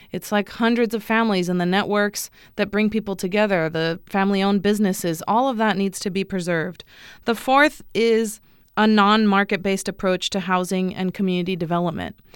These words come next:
So some people think the market is gonna take care of everything and we just,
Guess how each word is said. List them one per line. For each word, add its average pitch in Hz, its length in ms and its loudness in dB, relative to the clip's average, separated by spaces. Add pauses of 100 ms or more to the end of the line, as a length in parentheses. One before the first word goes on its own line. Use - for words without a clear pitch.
(120)
So - 140 -4
some 247 220 2
people 233 220 2
think 220 260 0
the 214 60 4
market 196 340 2
is 190 100 0
gonna 185 180 0
take 190 220 0
care 190 160 0
of 180 100 -2
everything 226 540 0
and 190 100 0
we 175 120 0
just, 190 340 -4